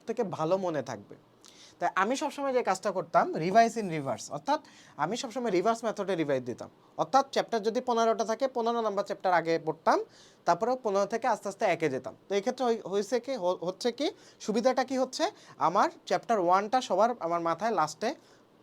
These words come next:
মানে ভালো মতো ইমপ্রিন্টেড আছে বা অন্তর্ভুক্ত আছে আমার মাথায়, হ্যাঁ? তো চ্যাপ্টার ওয়ানটা যখন আমার মাথায় লাস্টে অন্তর্ভুক্ত থাকবে, আমি এক্সাম হলে সবার আগে যে কোন চ্যাপ্টারটা লিখবো, চ্যাপ্টার ওয়ান লিখবো, তার মানে আমি আরও ভালো আউটপুট দিয়ে আসতে পারবো। বোঝা গেছে? তো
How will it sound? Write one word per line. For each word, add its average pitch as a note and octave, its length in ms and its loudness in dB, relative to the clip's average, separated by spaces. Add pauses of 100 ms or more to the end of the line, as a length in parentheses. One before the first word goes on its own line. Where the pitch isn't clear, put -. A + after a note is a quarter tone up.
(140)
মানে D#3 220 -2
ভালো D#3 260 0
মতো F#3+ 240 -4
ইমপ্রিন্টেড F#3 600 -2
আছে - 220 -6 (240)
বা D3 80 -2
অন্তর্ভুক্ত F3 520 -4
আছে - 180 0
আমার B2+ 140 -6
মাথায়, B2 300 -8
হ্যাঁ? D4+ 200 -6 (400)
তো C#3+ 60 -18
চ্যাপ্টার F#3 360 0
ওয়ানটা G3+ 380 0
যখন A3+ 240 0
আমার A3+ 180 -2
মাথায় F#3+ 240 0
লাস্টে E3+ 280 4
অন্তর্ভুক্ত F3+ 420 -4
থাকবে, D3+ 380 -4
আমি D3+ 180 0
এক্সাম F3 280 -2
হলে G3 160 -2
সবার F#3 280 2
আগে F#3 180 0
যে F#3+ 120 -4
কোন G3 180 -8
চ্যাপ্টারটা G3 380 -6
লিখবো, D3+ 340 -8 (340)
চ্যাপ্টার D3+ 260 -2
ওয়ান E3 180 2
লিখবো, E3+ 300 -2
তার E3+ 160 2
মানে E3 160 2
আমি F3 200 0
আরও E3 140 4
ভালো D#3+ 340 2 (280)
আউটপুট F3 400 0
দিয়ে E3 180 0
আসতে D#3+ 200 -4
পারবো। D3 280 -4 (300)
বোঝা A3 200 4
গেছে? F4 280 -2 (300)
তো E3 220 0